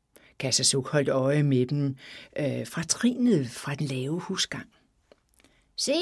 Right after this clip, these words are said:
der står den dumme Kasasuk igen og glor," bemærkede en. Så var der en mand,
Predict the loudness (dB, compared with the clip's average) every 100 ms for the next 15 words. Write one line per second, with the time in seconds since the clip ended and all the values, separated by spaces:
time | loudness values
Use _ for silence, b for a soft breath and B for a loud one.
0 | 4 2 0 4 6 6 4 4 4 4
1 | 4 4 2 4 4 2 0 0 4 4
2 | 4 2 0 -4 -4 -2 0 0 -2 -8
3 | -6 2 4 6 4 -2 _ _ _ -16
4 | -12 -10 -12 -12 -14 -14 -18 -20 _ _
5 | _ _ _ _ _ _ _ _ _ _
6 | _ -8 -6 -4 -2 -2 -2